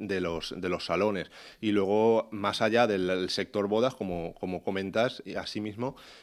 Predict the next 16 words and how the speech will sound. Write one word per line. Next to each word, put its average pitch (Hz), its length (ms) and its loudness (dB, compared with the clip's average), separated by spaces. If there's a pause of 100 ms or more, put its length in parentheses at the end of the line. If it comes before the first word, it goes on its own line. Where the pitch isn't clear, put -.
(120)
pues 95 580 0
todo 98 200 0
el 104 60 4
lado 107 220 4
empresarial 107 800 2
para, 87 640 0
para 82 300 -4
eventos 95 460 -2
de, 87 400 -2
de 87 80 -8
empresa, 110 360 -2
aniversarios, 120 720 2
cumpleaños, 110 880 0
fiestas 98 360 -2
particulares, 120 800 4 (380)
eh, 101 680 0